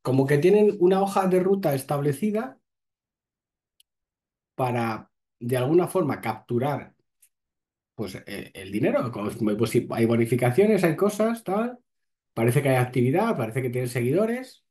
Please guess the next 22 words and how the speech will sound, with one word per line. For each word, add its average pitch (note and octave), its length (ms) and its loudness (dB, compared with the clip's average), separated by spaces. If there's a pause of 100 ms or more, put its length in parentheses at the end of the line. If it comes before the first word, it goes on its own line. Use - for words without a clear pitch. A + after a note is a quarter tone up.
(140)
pero A2+ 160 -10
en A#2+ 80 -4
el B2 80 -6
fondo E3+ 460 -2 (500)
no C#3 180 -4
hay D#3+ 100 0
absolutamente D#3 1040 -4
nada. A2+ 560 -10
Entonces, G3 340 0 (420)
n-, - 280 -8
¿nosotros E3 580 4
qué, F3 240 8
qué F3 140 6
conclusión F3 440 6
hemos E3 200 4
llegado? F#3 260 2
Al A#2 100 0
final F#3+ 420 -2
hace D#3+ 200 -2
falta F#3 280 2
un C#3 120 0
físico, - 560 -4